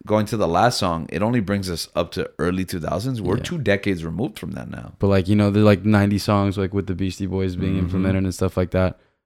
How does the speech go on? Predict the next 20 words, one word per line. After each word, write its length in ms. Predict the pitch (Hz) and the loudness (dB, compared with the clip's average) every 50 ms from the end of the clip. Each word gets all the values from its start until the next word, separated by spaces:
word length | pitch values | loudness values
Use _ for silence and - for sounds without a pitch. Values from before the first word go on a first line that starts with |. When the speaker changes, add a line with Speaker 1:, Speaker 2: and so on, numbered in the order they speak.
| _ _ - | _ _ -2
Speaker 2:
I 80 | 98 | 0
think, 360 | 87 104 107 101 - - - - - | 2 4 4 4 2 -2 -8 -14 -4
you 120 | - 98 101 | 0 2 4
know, 140 | 95 98 87 | 4 4 2
the 100 | 95 87 | 2 0
progression 440 | 107 101 92 104 107 - - 110 | 0 2 4 4 4 4 2 2
of 60 | 101 98 | 2 2
the 60 | 98 | 2
music 440 | 95 92 98 92 82 95 95 87 - | 2 0 0 0 0 0 -2 -2 -2
as 200 | - 92 90 - | -4 -6 -4 -4
time 200 | - 92 92 90 | -4 -4 -4 -4
goes 100 | 87 90 | -4 -4
older, 180 | 90 85 90 | -4 -2 -2
as 140 | 90 87 85 | -2 -2 -2
these 160 | 92 90 80 | -4 -6 -6
characters 360 | - - 95 90 85 90 82 | -2 -2 -2 -2 -2 -4 -8
progress, 420 | - - - 87 90 90 87 - - | -10 -10 -8 -4 -4 -4 -4 -4 -6
as, 260 | 90 87 82 - - | -6 -8 -8 -8 -8
you 100 | 90 90 | -6 -4
know, 220 | 85 85 85 82 | -4 -4 -6 -8